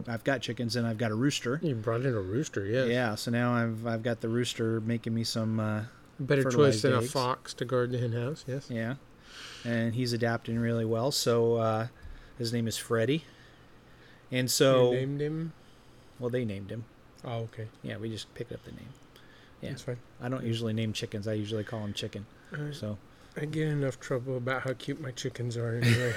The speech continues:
Speaker 1: <laughs>
Speaker 2: I've got, I've got real problems with the incubating I'm doing. I'm gonna have to keep people from attaching.
Speaker 1: Oh,
Speaker 2: 'Cause
Speaker 1: really?
Speaker 2: if we have extra roosters, you know,
Speaker 1: Yeah,
Speaker 2: they're
Speaker 1: exactly.
Speaker 2: gonna become food, and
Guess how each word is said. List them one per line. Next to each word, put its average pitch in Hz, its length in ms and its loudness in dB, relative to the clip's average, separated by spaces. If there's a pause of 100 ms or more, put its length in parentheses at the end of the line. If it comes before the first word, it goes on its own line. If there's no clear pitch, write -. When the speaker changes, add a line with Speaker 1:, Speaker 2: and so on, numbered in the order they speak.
(600)
Speaker 1:
<laughs> 127 100 0 (540)
Speaker 2:
I've 135 120 -8
got, 160 200 2
I've 139 120 -4
got 151 180 2
real 139 140 2
problems 131 420 0
with 131 140 -8
the 135 120 0
incubating 131 560 0
I'm 127 160 -2
doing. 123 280 -2
I'm 123 100 -2
gonna 123 160 -4
have 127 200 -4
to - 60 -16
keep 131 220 -6 (800)
people 123 300 -10
from 123 220 -6
attaching. 117 640 -6 (1200)
Speaker 1:
Oh, 107 260 -2 (160)
Speaker 2:
'Cause 117 360 0
Speaker 1:
really? 131 120 -4
Speaker 2:
if - 80 -16
we 139 100 2
have 131 200 0
extra 131 320 -4
roosters, 120 720 -4 (140)
you 147 80 -4
know, 107 220 -6 (280)
Speaker 1:
Yeah, 120 160 -6 (240)
Speaker 2:
they're 127 120 -2
Speaker 1:
exactly. 113 260 0
Speaker 2:
gonna 135 120 -2
become 120 240 -4
food, 117 420 -2
and 107 300 -6